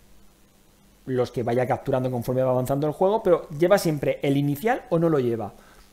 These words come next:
Podemos pinchar o no pinchar. A mí me parece mejor que no lo lleve, que tenga seis Pokémon y que sean seis Pokémon cuales sea. Vale.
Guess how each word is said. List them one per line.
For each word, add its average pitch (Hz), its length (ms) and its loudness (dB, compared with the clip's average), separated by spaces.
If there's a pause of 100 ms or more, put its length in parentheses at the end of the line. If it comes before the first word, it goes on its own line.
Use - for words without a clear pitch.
(260)
Podemos 131 360 2
pinchar 143 300 2
o 147 40 4
no 143 80 4
pinchar. 123 540 0
A 135 100 -2
mí 147 100 2
me 160 120 0
parece 151 220 4
mejor 143 500 0 (840)
que 147 140 2
no 151 100 2
lo 131 120 4
lleve, 127 340 2 (140)
que 127 100 -6
tenga 123 240 -4
seis 139 220 -4
Pokémon 185 520 0
y - 60 -16
que 131 100 -8
sean 143 320 -4
seis 156 220 -6
Pokémon 160 380 -2
cuales 120 260 -2
sea. 113 320 -8 (720)
Vale. 127 280 0